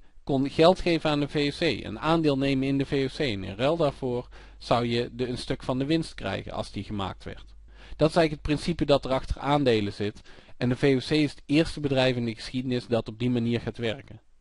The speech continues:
Maar de V O C is ook een uniek bedrijf, omdat het niet alleen iets met economie te maken heeft, maar het krijgt ook politieke zeggenschap. In die oranje gebieden op dat kaartje en in die factorijen, daar had de V O C eigen bestuurders zitten.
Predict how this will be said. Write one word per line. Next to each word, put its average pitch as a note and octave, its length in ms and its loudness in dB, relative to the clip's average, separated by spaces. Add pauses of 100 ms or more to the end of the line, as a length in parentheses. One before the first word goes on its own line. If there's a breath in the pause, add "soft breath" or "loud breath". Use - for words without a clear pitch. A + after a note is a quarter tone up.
(580 soft breath)
Maar A#2 100 -4
de A#2+ 60 -4
V C#3+ 200 0
O C3+ 120 -2
C - 20 -6
is C3+ 320 -2
ook F#3 160 -2
een D#3+ 120 2
uniek C3 280 2
bedrijf, G#2+ 440 -2
omdat B2+ 240 -2
het B2+ 100 -2
niet C#3+ 220 4
alleen B2+ 240 6
iets A#2 140 -4
met A#2+ 160 -6
economie B2 500 0
te - 100 2
maken A2 360 0
heeft, G2+ 200 -2
maar A#2+ 120 -4
het B2 140 -12
krijgt B2+ 300 -4
ook - 100 -10
politieke C#3+ 560 0
zeggenschap. G2+ 580 -4 (1000 soft breath)
In G#3 140 6
die F#3+ 160 6
oranje F#3 380 4
gebieden E3+ 380 0
op D#3 120 -2
dat - 180 -4
kaartje E3 440 2
en C#3+ 180 0
in D3+ 100 2
die D3+ 100 0
factorijen, D3 760 0 (260 loud breath)
daar F3+ 160 6
had E3 200 4
de D3 80 -6
V C#3 260 2
O - 140 -4
C B2+ 160 -2
eigen D#3 320 2
bestuurders D3 540 -2
zitten. - 320 -10